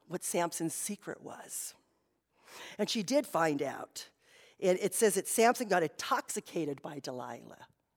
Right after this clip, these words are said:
right? And he told her his secrets. And so she learned to cut off his hair was his strength. So in the night, she cut off his hair. She called the Philistine army in, and they were able to capture him. They tied him up, poked out his eyes,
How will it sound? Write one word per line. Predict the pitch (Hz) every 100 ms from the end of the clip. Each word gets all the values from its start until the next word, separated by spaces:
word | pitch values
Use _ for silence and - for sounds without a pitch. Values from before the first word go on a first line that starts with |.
| _ _ _
right? | - 175 175 - - - -
And | 196
he | 220
told | - 220 226 233
her |
his | 214 208
secrets. | - 226 - 156 - - - - -
And | 180
so | 226
she | 240 208
learned | 214 233 233
to |
cut | - - 185
off | 180
his | 175 -
hair | - 240 269 170 127 -
was | 165 180
his | -
strength. | - - 247 208 - _ - _ - - -
So | - 226
in | 208
the | 185
night, | 185 240 220
she | 190
cut | - 196
off | 190 202
his | 226 -
hair. | 190 185 180 - -
She | -
called | 190 190 185
the | 190
Philistine | - 185 185 - 196
army | - 165 165 156 156
in, | 151 151 - -
and | 165
they | 170
were | 165 170
able | 165 165
to | 156
capture | - 220 214 - 196
him. | 202 185 180 - -
They | 180 170
tied | - 220 220
him | 180
up, | 170 - -
poked | - 240 233
out | 208
his | 180 175
eyes, | 165 165 165